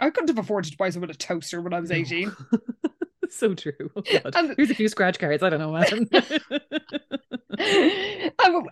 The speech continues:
Speaker 1: in fairness, we find out later that they're literally registering for, like, fucking full silver services and
Speaker 2: Yep.
Speaker 1: things. Like, who is gonna be
Speaker 2: <laughs>
Speaker 1: buying this?
Speaker 2: Oh, God.
Speaker 1: Um, so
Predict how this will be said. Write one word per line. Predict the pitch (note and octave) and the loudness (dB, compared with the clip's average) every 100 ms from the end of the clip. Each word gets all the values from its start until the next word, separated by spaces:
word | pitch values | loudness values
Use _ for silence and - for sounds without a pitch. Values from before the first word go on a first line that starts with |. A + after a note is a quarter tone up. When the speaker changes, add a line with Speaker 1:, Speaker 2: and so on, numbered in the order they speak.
| - | 0
Speaker 1:
in | E4 | 2
fairness, | G#4 A#4 D#4+ | 4 4 6
we | D#4+ | 6
find | D#4+ F4 G4 | 6 4 6
out | F#4 A#3+ | 6 6
later | A#3 E4 D#4+ | 6 6 4
that | F#3+ G3 | 2 2
they're | A#3+ | 4
literally | B3 D#4 D#4+ E4 | 6 6 6 4
registering | C4 A#3 A3+ - G#3+ F3+ | 6 4 2 0 0 0
for, | A3+ | 2
like, | G3 F#3+ - | 2 2 -2
fucking | A#3+ A#3 F3+ | -2 -2 0
full | B3 A#3+ | 2 4
silver | A3+ - A3+ B3 G#3+ | 2 2 2 4 0
services | F#3 A3+ C#4 A#3+ G#3 D3 G3+ | 2 2 2 0 -4 -6 -4
and | C#4+ A3 | -4 2
Speaker 2:
Yep. | C4+ | 2
Speaker 1:
things. | C4+ C4 D#4 | 2 0 2
Like, | D#4+ - | 2 4
who | - A4 | 8 8
is | - | 8
gonna | D#3 C#4+ | 6 6
be | F#4+ E4+ | 6 4
Speaker 2:
<laughs> | A#3 D4 | 2 2
Speaker 1:
buying | E4+ F#4 - D4+ - _ - | 2 0 0 -4 -6 _ 2
this? | D4 D4+ - - _ _ _ | 2 2 -8 -20 _ _ _
Speaker 2:
Oh, | - - D#3+ D3+ - | -16 -12 -10 -10 -8
God. | - C#4 C#4 C#4 | -2 2 4 2
Speaker 1:
Um, | C4 - _ _ - - | -2 -10 _ _ -10 2
so | D4+ | 2